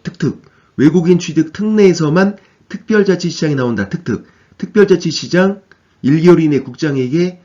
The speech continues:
직접 제출. 부동산 거래 신고에서는 특별자치시장 안 나와요. 외국인 취득 특례에서만 특별자치시장이 나오고, 일 개월 이내 직접 제출, 특특. 십삼 번 맞고,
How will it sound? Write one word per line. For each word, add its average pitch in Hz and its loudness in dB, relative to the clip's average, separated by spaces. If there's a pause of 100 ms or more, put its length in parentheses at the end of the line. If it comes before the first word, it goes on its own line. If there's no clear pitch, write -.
(120)
직접 156 -4
제출. 104 -10 (800)
부동산 196 0
거래 185 2
신고에서는 156 -2 (300)
특별자치시장 175 -4
안 90 -8
나와요. 110 -8 (600)
외국인 175 0
취득 - -6
특례에서만 190 -4 (260)
특별자치시장이 180 -6
나오고, 131 -4 (260)
일 131 -4
개월 143 0
이내 165 -4 (160)
직접 - -6
제출, 104 -10 (220)
특특. - -8 (520)
십삼 - -6
번 156 -4
맞고, 156 -6